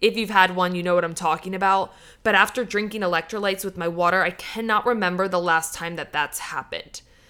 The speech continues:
Electrolytes facilitate hundreds of functions in the body, including the conduction of nerve impulses, hormonal regulation, nutrient absorption, and fluid balance. They also boost performance and recovery.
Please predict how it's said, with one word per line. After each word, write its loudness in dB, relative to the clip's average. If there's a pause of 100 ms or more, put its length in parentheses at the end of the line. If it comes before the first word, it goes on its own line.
(400)
Electrolytes 2
facilitate -2
hundreds -2
of 0
functions -6
in -6
the -2
body, -2
including -8
the -6
conduction -8
of -10
nerve -4
impulses, -8
hormonal 0
regulation, -4
nutrient -6
absorption, -6 (540)
and 2
fluid 0
balance. -10
They -10
also 4
boost -6
performance -4
and -6
recovery. -2